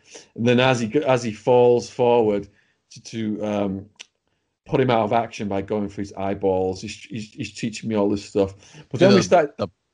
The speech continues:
Speaker 2: thing?
Speaker 1: Either that or just gouge him or whatever.
Speaker 2: Yeah.
Speaker 1: So, so he's teaching me these things, and, um, we had a sense that something was coming at us. Someone was approaching,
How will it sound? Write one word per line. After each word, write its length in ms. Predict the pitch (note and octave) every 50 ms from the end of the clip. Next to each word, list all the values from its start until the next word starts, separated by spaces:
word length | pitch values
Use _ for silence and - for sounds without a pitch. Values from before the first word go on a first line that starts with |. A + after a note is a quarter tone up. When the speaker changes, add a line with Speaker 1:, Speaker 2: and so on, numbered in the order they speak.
| _ _ _ _ _ _ -
Speaker 2:
thing? 280 | - B2 B2 B2+ C3 - _ _ _ _ _ _ _ _ _ _ _ _ _ _ _ _ - - - - _ _ -
Speaker 1:
Either 260 | - D#3 C#3+ B2+ C3+ A#2+
that 240 | B2 B2+ B2 B2+ A2
or 80 | A2+
just 200 | G#2 G#2+ G2 F#2+
gouge 380 | - A#2+ G#2 G#2+ A2 A2 G#2+ -
him 100 | A2+ G#2
or 100 | G2+ G2
whatever. 400 | G2+ F#2+ F2 G2 F#2+ G2+ F#2+ G2 - - - - - G#2
Speaker 2:
Yeah. 240 | G#2 G2+ G2+ F#2+
Speaker 1:
So, 320 | G2 G2+ - - C#3+ C#3 -
so 340 | - - D#3+ D3 C#3+ C#3+ -
he's 200 | - D#3 F#3 E3+
teaching 340 | - - C4 A#3 G#3 - G3+
me 60 | F#3+ D3
these 220 | C3+ B2+ A2+ -
things, 420 | - B2 A#2 A2+ A#2 A#2+ A2+ A2 _ _ _ _ _ _ _ _ -
and, 460 | C#3+ C#3 C3+ C3+ C3+ C3+ C3+ B2+ -
um, 540 | C3+ B2 B2 B2 B2+ B2+ B2+ B2+ B2+ B2 A#2 - _ _ _ _ _ _ _ _ _ _ _ _ _ _ _
we 100 | - C#3+
had 160 | E3 F3+ F#3 F3+
a 60 | D3+
sense 720 | - - - E3 E3 F3 E3+ D3+ - - - - - - _ _ _ _ _ _ _ _ _ -
that 240 | C#3 B2 A2 - _ _ _ _ _
something 400 | - - - C#3+ C3+ - C3+ -
was 220 | B2 B2 A2 - - _ _ _ _ _ _ _
coming 300 | - - B2 A2+ A2+ G#2+
at 140 | A2 A2+ -
us. 400 | A2+ G#2+ G#2 G#2 - - - - _ _ _ _ _ _ _ _
Someone 320 | - - B2+ A#2+ A#2 A2 G#2+
was 160 | G#2+ G#2 G2+
approaching, 720 | G2 - - - A2 G2+ G2+ G2+ G2+ - G#2 G2 G2 G2